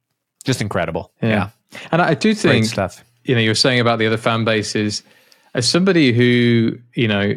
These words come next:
Speaker 2: who has seen good times, bad times, obviously, you know, with the Hawks or with the Kraken last season, the hardest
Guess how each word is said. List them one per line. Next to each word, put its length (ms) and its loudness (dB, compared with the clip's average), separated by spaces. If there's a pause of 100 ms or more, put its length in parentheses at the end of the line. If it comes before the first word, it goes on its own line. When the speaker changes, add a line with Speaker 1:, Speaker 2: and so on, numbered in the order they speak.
Speaker 2:
who 200 2
has 120 0
seen 400 0
good 240 -2
times, 320 -2
bad 300 -2
times, 640 -2
obviously, 680 -2
you 80 -4
know, 140 -2
with 160 -6
the 80 -4
Hawks 420 0
or 220 0
with 240 -6
the 80 -6
Kraken 360 -4
last 200 -6
season, 480 0 (960)
the 100 2
hardest 600 0